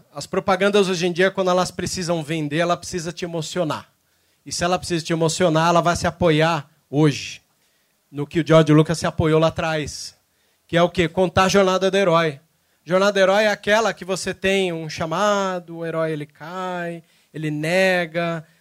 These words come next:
na hora que ele vai ver é tarde demais pra ele negar, não tem regresso, ele vai ter que encarar. E as marcas passam por quase tudo isso daí. As marcas mesmo. Né? Então tem várias marcas que fazem propagandas baseadas em contação de história.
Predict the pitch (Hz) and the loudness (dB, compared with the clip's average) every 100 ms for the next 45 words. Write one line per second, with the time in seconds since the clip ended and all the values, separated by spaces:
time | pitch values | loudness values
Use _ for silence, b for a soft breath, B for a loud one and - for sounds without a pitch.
0 | b 160 160 175 156 151 165 151 170 156 | b -4 -4 -4 -2 -2 -2 -2 -2 -4
1 | 147 143 151 147 156 143 139 131 170 185 | -6 -6 -6 -6 -8 -8 -10 -4 -2 0
2 | 185 175 165 165 151 143 131 151 185 190 | -2 -4 -6 -8 -10 -10 -8 -4 0 0
3 | 175 156 - 180 180 b b b 147 147 | -2 -4 -10 -10 -10 b b b -6 -4
4 | 151 185 180 180 165 151 160 190 190 190 | -2 -2 -4 -6 -8 -6 -2 0 0 -4
5 | 185 - _ _ 175 214 196 185 220 - | -8 -16 _ _ -2 0 2 0 0 -2
6 | 208 - 208 214 214 208 - 240 262 226 | -8 -2 -4 -4 -6 -6 2 2 2 -6
7 | 240 190 220 202 143 117 _ _ _ _ | -10 -10 -10 -6 -6 -8 _ _ _ _
8 | _ _ 127 151 160 170 - 170 147 151 | _ _ -14 -4 -2 -2 -6 -10 -6 -4
9 | 143 120 113 _ _ _ _ _ - 147 | -4 -6 -20 _ _ _ _ _ -10 -8
10 | 151 170 175 185 151 180 247 233 185 185 | -4 -6 -4 -6 2 4 6 4 0 -4
11 | 202 208 - 202 - 196 208 202 190 190 | -4 -6 -10 -12 -2 0 0 -2 -4 -6
12 | 170 160 180 185 156 180 151 175 165 170 | -6 -6 -6 -6 -4 -4 -4 -8 -6 -10
13 | - 240 - 208 208 196 180 - 165 165 | -4 -4 -4 -8 -8 -10 -12 -2 0 0
14 | 135 | -2